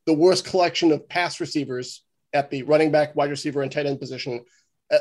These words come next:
like, assembled in, like, league history. So I think also once they built around him, he improved. I, I don't think his improvement is all that surprising.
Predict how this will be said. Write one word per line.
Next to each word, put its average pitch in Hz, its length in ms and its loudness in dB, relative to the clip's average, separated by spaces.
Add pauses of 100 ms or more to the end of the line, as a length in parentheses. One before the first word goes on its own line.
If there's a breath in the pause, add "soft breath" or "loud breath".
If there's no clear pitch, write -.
like, 147 140 2
assembled 202 480 6
in, 185 80 8
like, 180 180 4
league 180 200 6
history. - 540 -8 (140)
So 147 320 0
I 151 80 2
think 160 160 0
also 165 420 2 (200)
once 170 220 0
they 170 120 0
built 156 260 2
around 151 240 0
him, 139 60 -4
he 151 160 -4
improved. 143 480 -4 (120)
I, 120 120 -12 (100)
I 147 80 2
don't 147 160 2
think 147 160 -4
his 135 140 -2
improvement 131 380 -6
is 135 100 -8
all 117 100 -2
that 104 180 -8
surprising. - 420 -12